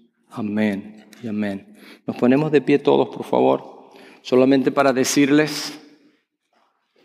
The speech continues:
que es un privilegio ser el pastor de esta congregación, que es una bendición conocerlos, ustedes son una bendición para mí,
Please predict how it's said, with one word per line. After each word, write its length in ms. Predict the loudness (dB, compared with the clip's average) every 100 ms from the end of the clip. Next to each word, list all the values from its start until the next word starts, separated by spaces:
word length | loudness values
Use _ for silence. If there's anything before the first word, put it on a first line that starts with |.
| _ _
que 100 | -4
es 60 | -4
un 120 | -2
privilegio 760 | 2 4 6 6 4 0 -2 -6 -16 -20 _ _ _
ser 240 | -2 -2
el 80 | -2
pastor 300 | -4 -4 -4
de 100 | -4
esta 160 | -6 -6
congregación, 760 | -4 -4 -4 -4 -4 -6 -10 -18 -20 -20 _ _ _ _ _ _ _
que 100 | -2
es 40 |
una 160 | 2 2
bendición 560 | 4 4 2 0 0 0
conocerlos, 600 | -2 -2 0 0 0 -2
ustedes 240 | 0 0
son 120 | 2
una 120 | 2
bendición 420 | 4 2 0 -2 -2
para 180 | -2
mí, 220 | -2 -4